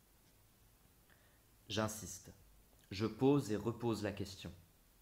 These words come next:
Dit-on « je t'aime » pour dire « je t'aime » ou pour ne pas dire quelque chose ? Comme un exorcisme, comme un exutoire, comme un rachat. Comme ma mère me dit qu'elle m'aimait au téléphone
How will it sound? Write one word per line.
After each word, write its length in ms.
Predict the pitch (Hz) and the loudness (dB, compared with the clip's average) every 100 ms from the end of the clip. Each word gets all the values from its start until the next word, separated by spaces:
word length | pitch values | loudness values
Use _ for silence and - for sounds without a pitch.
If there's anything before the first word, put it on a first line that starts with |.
| - - - - - - - - - - | -20 -20 -20 -20 -20 -20 -20 -20 -14 -8
Dit-on « 400 | 104 123 180 160 | -4 -2 2 4
je 120 | 127 | 4
t'aime » 360 | 123 143 156 147 | 4 4 2 0
pour 200 | 127 101 | 0 0
dire « 260 | 117 123 | 2 0
je 140 | 90 104 | 2 0
t'aime » 420 | 101 120 185 101 - - - | 0 0 0 -2 -6 -14 -4
ou 100 | 107 | -4
pour 300 | 101 127 107 | -2 -2 2
ne 160 | 107 101 | 2 2
pas 340 | 104 123 120 | 2 2 2
dire 340 | 90 92 90 | 0 -4 -4
quelque 260 | 90 87 92 | -4 -6 -6
chose ? 440 | - 87 82 82 - - - - - - - - - - - - - - - | -8 -8 -8 -10 -18 -20 -20 -20 -20 -20 -20 -20 -20 -20 -20 -20 -20 -20 -6
Comme 280 | 113 101 98 | 0 2 4
un 240 | 92 92 | 2 2
exorcisme, 720 | 95 95 104 - 107 98 90 87 - - - - - - - - - | 0 0 -2 -2 -8 -6 -6 -8 -14 -20 -20 -20 -20 -20 -20 -20 -8
comme 160 | - 101 | -2 0
un 140 | 92 | 2
exutoire, 760 | 95 95 92 - 95 95 95 - - - - - - - - - - - | 0 -2 -6 -2 0 2 -2 -10 -16 -20 -20 -20 -20 -20 -20 -20 -20 -2
comme 200 | 95 90 | 0 2
un 100 | 90 | 4
rachat. 480 | 87 95 - 104 101 - - - - - - - - - - - - - - | 4 2 0 -2 -6 -16 -20 -20 -20 -20 -20 -20 -20 -20 -20 -20 -20 -20 0
Comme 200 | 135 107 | 4 4
ma 120 | 107 | 4
mère 300 | 110 123 123 | 4 4 4
me 140 | 110 95 | 2 0
dit 180 | 110 | 0
qu'elle 160 | 117 98 | 2 2
m'aimait 320 | 101 110 120 | 4 0 -2
au 40 | 101 | -2
téléphone 560 | 104 95 - 127 107 | 2 2 4 4 4